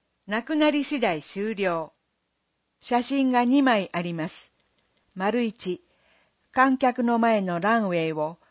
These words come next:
膝丈のピンクのドレスに赤、白、青の大きな切り替えが横にある衣装でポーズをとっています。後方の壇上には作品衣装をまとった生徒が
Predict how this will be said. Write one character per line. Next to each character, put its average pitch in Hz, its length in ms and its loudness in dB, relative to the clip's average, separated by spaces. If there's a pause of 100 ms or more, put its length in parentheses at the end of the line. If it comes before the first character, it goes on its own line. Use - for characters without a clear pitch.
(180)
膝 247 340 0
丈 262 280 0
の 226 160 0
ピ 269 180 2
ン 262 80 2
ク 226 100 -6
の 180 160 -2
ド 185 120 0
レ 196 120 -2
ス 180 140 -10
に 160 260 -8 (360)
赤、 208 480 -4
白、 226 480 -4
青 214 260 0
の 165 260 -4 (220)
大 277 260 0
き 202 140 -8
な 170 140 -4
切 185 160 -8
り 226 120 -6
替 220 260 -2
え 208 40 -6
が 190 240 -6 (100)
横 190 280 -2
に 247 180 2
あ 247 100 2
る 220 100 0
衣 185 160 -4
装 170 300 -6
で 147 180 -6 (520)
ポ 262 180 4
ー 240 60 6
ズ 175 140 -4
を 160 100 0
と 208 160 -4
っ 214 80 -8
て 180 180 -6
い 160 120 -4
ま 160 160 -6
す。 - 200 -18 (760)
後 269 280 2
方 247 240 2
の 247 160 0
壇 233 260 2
上 220 240 0
に 214 160 -2
は 156 220 -4 (300)
作 220 380 -4
品 254 300 -2
衣 240 160 -6
装 190 320 -2
を 156 60 -6
ま 156 140 -4
と 226 160 -4
っ 220 80 -14
た 226 180 -2
生 233 240 -2
徒 165 160 -4
が 156 220 -6